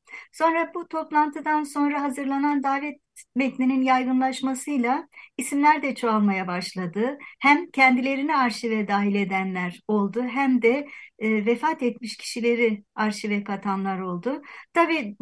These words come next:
bütün bunlar daha şimdilik yaklaşık yüz kişilik küçük bir çekirdeği oluş-, oluşturuyor. E, bütün arşiv çalışmalarında olduğu gibi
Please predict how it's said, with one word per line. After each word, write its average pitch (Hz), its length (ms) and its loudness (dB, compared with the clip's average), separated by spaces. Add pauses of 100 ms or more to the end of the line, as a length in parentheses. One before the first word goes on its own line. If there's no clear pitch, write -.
(140)
bütün 247 540 -6
bunlar 294 360 2
daha 302 280 -2
şimdilik 294 720 -6 (100)
yaklaşık 269 600 -4
yüz 330 240 -6
kişilik 285 400 -6
küçük - 320 -10
bir 226 140 -4
çekirdeği 208 540 -2
oluş-, 180 340 -6
oluşturuyor. 214 760 -4 (580)
E, 220 360 0
bütün 330 320 -6
arşiv 277 340 0
çalışmalarında 262 800 0
olduğu 262 340 0
gibi 240 500 0